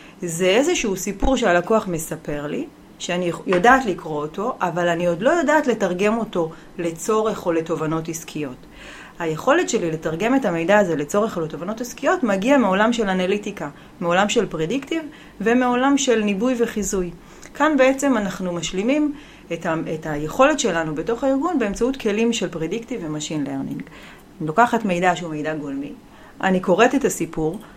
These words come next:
ואני מסיקה ממנו תובנות של מה לקוח צריך עכשיו, איפה הוא צריך את זה, מתי הוא צריך את זה, ומה הדבר הנכון לעשות בכל אינטראקציה ואינטראקציה עם הלקוח על בסיס המידע שלמדתי. לקחתי סיפור, תרגמתי אותו לתובנות, ועכשיו אני בעצם רוצה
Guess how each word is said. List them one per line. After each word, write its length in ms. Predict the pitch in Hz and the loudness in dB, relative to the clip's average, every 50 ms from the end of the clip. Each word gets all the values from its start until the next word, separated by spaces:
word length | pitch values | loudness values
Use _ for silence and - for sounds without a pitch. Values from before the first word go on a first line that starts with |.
| - - | -20 -16
ואני 420 | - 151 160 185 202 220 240 254 247 | -10 -6 -2 0 0 2 2 0 0
מסיקה 420 | 226 214 - - 208 - 233 233 | 0 -2 -4 -6 -4 -2 0 2
ממנו 340 | 254 277 - 214 196 185 180 | 4 4 4 4 2 0 -2
תובנות 520 | 175 - 175 156 170 175 214 285 320 311 | -2 -2 -2 0 0 2 2 2 2 0
של 260 | - - 196 175 175 185 | 0 0 2 2 2 2
מה 200 | 202 226 240 240 | 4 4 4 4
לקוח 360 | 208 - - 208 202 190 - | 2 0 -2 -2 -2 -2 -4
צריך 460 | - - - 156 151 170 185 170 - - | -6 -8 -8 -6 -4 -4 -4 -6 -8 -12
עכשיו, 540 | - - - - - - 262 277 285 285 269 254 262 - - - - - - - - | -14 -14 -10 -8 -6 -2 0 0 0 0 0 -2 -6 -8 -14 -20 -20 -20 -10 -2 2
איפה 280 | 214 254 269 269 - | 4 4 4 2 0
הוא 120 | 311 302 277 | 0 0 0
צריך 440 | 277 - 262 262 262 262 254 - | 2 2 4 4 4 4 4 2
את 120 | 254 247 220 | 0 0 2
זה, 200 | 247 240 233 233 233 - - - - - - | 2 2 2 0 -2 -6 -14 -20 -14 -8 -4
מתי 460 | 175 170 170 165 165 - 202 226 269 | -2 0 -2 0 2 2 4 4 4
הוא 80 | 302 294 | 2 -2
צריך 380 | 277 285 277 269 269 262 262 | -2 0 0 2 0 0 0
את 80 | 262 240 | -2 -2
זה, 200 | 247 262 247 233 - | 0 0 -2 -2 -2
ומה 300 | 170 180 185 202 233 262 | -4 -2 0 4 4 4
הדבר 220 | 254 240 214 226 | 4 4 4 4
הנכון 500 | 240 240 220 202 180 - - - 269 277 | 4 4 4 2 0 0 2 4 4 6
לעשות 540 | 262 220 190 180 - - 233 247 262 - - | 6 4 4 2 0 -2 -2 -2 -4 -6 -8
בכל 320 | 185 180 180 - 233 233 | -8 -8 -4 -2 0 2
אינטראקציה 500 | 247 240 220 220 185 185 202 202 - 220 170 | 2 2 2 0 0 0 -2 -2 -4 -6 -6
ואינטראקציה 580 | 165 160 160 151 165 160 196 220 220 - 220 | -4 -6 -4 -4 -2 -2 -2 -2 -2 -2 -4
עם 120 | 180 160 160 | -2 -2 -2
הלקוח 420 | 147 143 143 147 - 320 - - | -2 -4 -2 0 0 0 2 2
על 80 | 262 220 | 2 2
בסיס 320 | 180 185 180 - 247 - | 2 0 -2 -2 -2 -2
המידע 380 | 254 214 190 175 165 175 185 185 | -2 -2 -2 -4 -6 -6 -6 -8
שלמדתי. 680 | - - 190 165 156 156 147 143 135 143 - - - - - - - - - - - - - | -8 -10 -10 -10 -8 -8 -10 -10 -10 -12 -14 -16 -18 -20 -20 -20 -20 -20 -20 -20 -12 -10 -6
לקחתי 360 | 170 - 233 233 226 - 240 | 0 2 2 2 2 -2 -6
סיפור, 400 | - - 185 - - 311 339 320 320 | -6 -6 -8 -6 -2 -2 -2 0 -2
תרגמתי 440 | 220 185 170 185 196 208 220 220 | -2 -2 0 0 0 0 0 -2
אותו 180 | 202 185 - 165 | -2 -2 -2 -2
לתובנות, 580 | 156 156 - 160 135 151 180 247 359 403 - 277 | -2 -4 -6 -8 -8 -6 -4 -4 -4 -4 -2 -2
ועכשיו 340 | 254 240 - - 277 285 277 | -2 -2 0 0 0 2 4
אני 160 | 277 254 247 | 4 2 2
בעצם 300 | 220 226 240 240 240 254 | 2 2 0 0 0 0
רוצה 360 | 240 202 202 190 196 - - | 0 0 -2 -2 -2 -2 -2